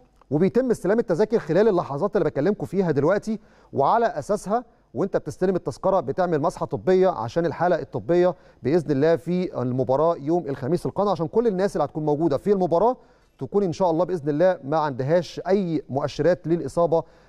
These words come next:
بفيروس كورونا. قدامكم هذه اللقطات الحصريه على شاشه قناه النادي الاهلي من، آه، كاس العالم للانديه. الجماهير موجوده في قاعه المؤتمرات عشان استلام التذاكر،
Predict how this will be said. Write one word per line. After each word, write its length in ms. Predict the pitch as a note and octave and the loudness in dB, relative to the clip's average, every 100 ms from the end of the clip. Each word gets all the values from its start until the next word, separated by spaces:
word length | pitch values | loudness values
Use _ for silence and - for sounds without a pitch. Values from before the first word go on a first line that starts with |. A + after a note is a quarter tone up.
| - | -6
بفيروس 420 | C#3 C#3+ E3 D#3 | 0 2 2 2
كورونا. 220 | - A#2 | -4 -8
قدامكم 300 | G#2 D#3+ G3 | -4 -4 0
هذه 160 | D#3+ F#3 | 0 0
اللقطات 440 | G3+ - D3 G3+ | 0 -2 -4 -6
الحصريه 600 | E3+ - C#3 E3+ G3 G#3+ G#3+ - - - | -6 -8 -6 0 2 2 0 -6 -20 -6
على 200 | C3 D#3 | -2 0
شاشه 280 | C#3+ F#3 F3 | 0 -2 -4
قناه 460 | - C3+ C#3+ D3+ E3+ | -2 -2 -2 -2 -2
النادي 240 | D3+ E3 | 0 0
الاهلي 340 | D3+ F#3 E3 D3+ | 0 0 2 2
من، 260 | F3 F3+ A#2 - - - | 2 0 -4 -12 -16 -2
آه، 160 | C3+ C3 | 0 0
كاس 320 | - F#3+ F3 | 0 -2 -2
العالم 400 | C3 F3 D#3+ C3 | 0 0 -2 -2
للانديه. 540 | C3+ F#3 C3 B2+ G3 | -4 -4 -4 2 2
الجماهير 420 | G3 D3 C3+ F3 | 4 0 0 0
موجوده 400 | D#3+ C3 E3+ D3+ B2+ | 2 0 0 0 0
في 140 | C#3+ | -2
قاعه 260 | - E3 D#3 | 0 0 0
المؤتمرات 520 | C#3+ B2+ B2+ C#3 F3 - _ - | -4 -4 -2 0 0 -2 _ -12
عشان 240 | B2+ F3 E3 | -6 -2 -4
استلام 360 | - D3 E3+ | -2 0 0
التذاكر، 600 | D3+ B2+ A2 - A3+ G#3+ | 0 -2 0 0 2 -2